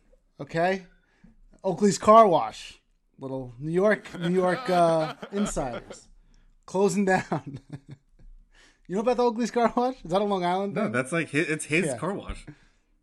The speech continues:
Speaker 1: Yeah, I know. <laughs> Yeah. Um, but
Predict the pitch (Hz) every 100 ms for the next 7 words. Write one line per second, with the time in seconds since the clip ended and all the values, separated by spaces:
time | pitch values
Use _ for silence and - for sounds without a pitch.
0 | _ _ _ - 180 185 156 233 208 320
1 | 151 131 175 - 160 - 170 - - 165
2 | _ - - - 135 _ - - - -
3 | - - - _ _ _ - 165 156 151
4 | 147 - - - 156 185 175